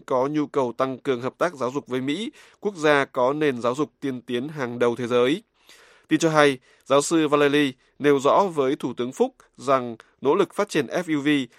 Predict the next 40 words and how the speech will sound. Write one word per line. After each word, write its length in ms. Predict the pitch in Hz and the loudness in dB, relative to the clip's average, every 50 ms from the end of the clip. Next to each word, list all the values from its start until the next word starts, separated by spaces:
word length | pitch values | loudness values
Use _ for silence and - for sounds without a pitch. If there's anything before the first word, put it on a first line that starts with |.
| _ _ | _ _
tập 140 | - 147 143 - | -2 -2 -2 -2
trung 300 | - - 160 147 143 139 | 0 -2 -2 -2 -2 0
vào 160 | 131 131 123 120 | 2 2 2 4
ba 160 | 120 131 131 | 4 4 2
nội 140 | 135 113 127 | 2 0 2
dung, 240 | 135 156 147 131 120 _ _ _ _ _ _ _ - | 2 2 0 0 -4 _ _ _ _ _ _ _ -2
đó 100 | - 151 | 0 2
là 140 | - 160 135 | 2 2 2
thiết 160 | - 196 202 | 0 0 2
lập 180 | 180 147 - _ _ | 2 2 2 _ _
cơ 220 | - 156 143 143 | 0 2 4 4
chế 280 | 139 - - 135 127 143 | 2 0 -2 -4 -4 -2
quản 200 | - - 139 110 | -2 -2 -4 -2
trị, 260 | - - 156 147 - _ _ _ _ _ _ _ _ _ | -2 -2 0 0 -2 _ _ _ _ _ _ _ _ _
bộ 200 | - 147 143 139 - | -2 2 2 2 4
máy 260 | 135 131 131 139 156 | 4 2 2 2 0
theo 300 | 160 - 165 151 143 139 | -2 -2 0 0 0 0
hình 220 | 139 151 139 127 120 - | 0 -2 -6 -6 -6 -6
thức, 160 | - 208 226 - _ _ _ _ _ _ | -4 -4 -4 -4 _ _ _ _ _ _
theo 140 | - 151 147 | -2 0 2
mô 120 | 139 147 147 | 2 2 2
hình 180 | 151 147 127 | 0 0 -2
hiện 220 | 131 135 143 117 123 | -2 -4 -4 -2 -2
đại 160 | 135 - - | -2 -2 -2
nhất 220 | 151 196 220 - _ _ - | 0 0 0 -2 _ _ -10
cho 260 | - - 147 139 135 | -6 -2 0 0 0
một 220 | 123 127 135 131 - | 0 -2 -4 -4 -4
trường 160 | - 135 113 | -6 -6 -6
đại 100 | 110 131 | -4 -2
học 180 | 139 123 - | -2 -2 -2
hàng 240 | - 135 131 123 123 | -2 -6 -6 -4 -2
đầu 120 | 123 120 120 | -2 -2 -2
thế 140 | 131 131 | -2 -2
giới, 340 | 123 127 127 127 143 185 247 - _ _ _ _ _ _ _ _ - | 0 0 0 2 0 0 -2 -6 _ _ _ _ _ _ _ _ 0
mô 120 | 151 165 | 2 2
hình 220 | 175 170 143 131 123 | 4 2 0 0 0
tài 180 | - 135 127 | 0 0 0
chính 220 | - - 135 139 165 | 0 -4 -8 -6 -4
phù 140 | - 160 | -4 -2
hợp 220 | 151 156 139 127 | 2 2 2 2